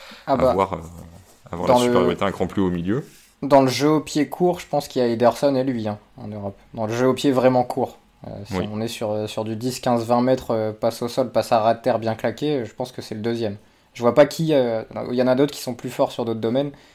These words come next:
Speaker 1: Ter Stegen sur le jeu au pied mi-long, euh, des choses comme ça, mais, euh, mais jeu court, je, il y en a peut-être d'autres en Europe que j'oublie, mais franchement, pour moi, c'est le deuxième derrière Ederson.
Speaker 2: Alors après, là où il faut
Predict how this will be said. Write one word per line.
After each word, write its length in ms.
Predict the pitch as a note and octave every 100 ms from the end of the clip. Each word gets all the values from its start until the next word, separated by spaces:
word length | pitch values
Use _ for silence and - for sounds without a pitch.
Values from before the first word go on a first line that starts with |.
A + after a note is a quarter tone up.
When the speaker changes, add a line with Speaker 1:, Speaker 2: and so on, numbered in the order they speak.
| _ -
Speaker 1:
Ter 160 | A2+
Stegen 320 | - A2 A#2+
sur 160 | A#2+ A2+
le 80 | G#2+
jeu 140 | A2
au 60 | G#2+
pied 180 | - A2+
mi-long, 540 | A2+ A#2 A#2 A#2+ A2
euh, 40 |
des 80 | G#2
choses 200 | G2+ A2
comme 140 | - G#2
ça, 180 | D3
mais, 180 | C#3+ G2+
euh, 240 | G2 G2+ G#2 _ _ _ -
mais 80 | G#2+
jeu 160 | A2+
court, 240 | A2+ D#3+ D#3
je, 300 | A#2 G#2 G2+ G2+
il 80 | -
y 20 |
en 40 | B2
a 60 | C3+
peut-être 120 | C#3+
d'autres 200 | - D3+
en 40 |
Europe 220 | D3 D3+
que 60 | D3
j'oublie, 260 | C3 C#3+ F#3
mais 140 | C3+
franchement, 300 | - B2 D#3+
pour 120 | -
moi, 80 | C3+
c'est 120 | B2
le 40 | A#2
deuxième 260 | A#2 C3
derrière 240 | B2 A2 A2
Ederson. 360 | A2 G#2 - - _ _ _ _ _
Speaker 2:
Alors 120 | F#2 F#2+
après, 220 | - A#2+
là 140 | G#2
où 80 | G#2
il 80 | G2
faut 200 | -